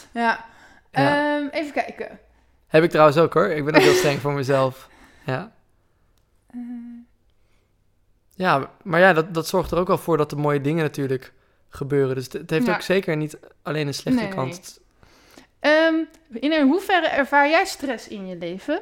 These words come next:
Speaker 1: En hoe ga je daarmee om? Je hebt het denk ik ook al met mediteren, met sporten, maar
Speaker 2: Ja, ja, ik, ik, ik merk zeker dat ik wel, eh,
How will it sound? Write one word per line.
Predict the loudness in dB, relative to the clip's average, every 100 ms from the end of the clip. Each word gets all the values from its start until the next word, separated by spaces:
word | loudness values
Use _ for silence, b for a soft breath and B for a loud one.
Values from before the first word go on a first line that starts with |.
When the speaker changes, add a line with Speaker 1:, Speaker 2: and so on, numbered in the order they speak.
| -4
Speaker 1:
En | -2 0
hoe | 0
ga | 0 0
je | 0
daarmee | 0 0 2 2
om? | 0 0
Je | -6
hebt | -12
het | -12
denk | -12 -10
ik | -12
ook | -14
al | -16 -18 _ -18
met | -14 -12
mediteren, | -12 -12 -10 -10 -10
met | -14
sporten, | -16 -20 -18 -16
maar | -16 -18 b b b b b b
Speaker 2:
Ja, | -4 0 0 -2 -4 _ _
ja, | -2 -2
ik, | -2 -10 _ _ _ _ _ _ _ _ _
ik, | -16 -14 -10
ik | -4
merk | 0 0
zeker | 0 -2 0
dat | -2
ik | -2
wel, | 0 0 0
eh, | 0 0 -2 -4